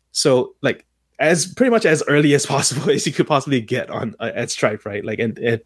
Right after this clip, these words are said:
uh, that will, that, that is, uh, going to get you a lot of equity, um, at, at, at such a valuable company. How do you be employee number eight at Stripe? He worked on a side project that needed Stripe.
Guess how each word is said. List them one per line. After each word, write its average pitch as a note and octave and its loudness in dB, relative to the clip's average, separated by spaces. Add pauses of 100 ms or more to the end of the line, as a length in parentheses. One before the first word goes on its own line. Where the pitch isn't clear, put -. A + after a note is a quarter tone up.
(340)
uh, A2 -2
that A2+ 2
will, A2+ 2 (240)
that, A#2 0
that A#2 4
is, A2 2
uh, G#2+ 0
going A#2 2
to A2 2 (360)
get A#2 4
you A2+ 0
a G#2+ -4
lot A2+ 0
of G#2+ -2
equity, G#2+ -2 (380)
um, G2+ 0 (180)
at, - -6 (140)
at, G2+ 0
at G#2+ -4
such - 0
a A2 4
valuable G#2+ 0
company. A2 0 (300)
How G#3 0
do C#4+ 0
you D#4 2
be E3 2
employee C#3 0
number A#2+ 0
eight A2+ -2
at A2 -8
Stripe? - -4 (560)
He - 0
worked A3 2
on G#3 4
a F#3+ 2
side G#3 2
project - -4 (140)
that - -6
needed C3+ 2
Stripe. - -8